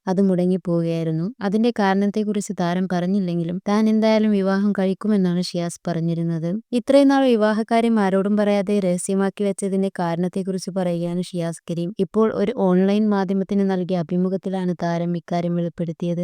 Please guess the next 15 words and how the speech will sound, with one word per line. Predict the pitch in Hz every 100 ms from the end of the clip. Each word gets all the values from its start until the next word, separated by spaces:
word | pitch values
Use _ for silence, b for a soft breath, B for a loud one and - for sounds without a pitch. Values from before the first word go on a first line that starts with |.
| 196
"ബിഗ് | 208 185
ബോസിൽ | 240 254 269
നിന്നിറങ്ങിയ | 269 269 269 262 262
സമയത്ത് | 254 247 240 233
തന്നെ | 247 233 220
എനിക്ക് | 202 202
വിവാഹം | 196 175 180 208
കഴിക്കണമെന്ന | 208 208 202 196 190 175
ആഗ്രഹമുണ്ടായിരുന്നു. | 165 160 180 190 175 170 165 170 202 b b b -
അന്ന് | 196 202
പെണ്ണ് | - 196 214
കാണാൻ | 226 220 226
പോയ | 220 220
പെൺകുട്ടികളിൽ | - 180 185 185 208 214 196
ഒരാളായിരുന്നു | 185 185 196 185 175 175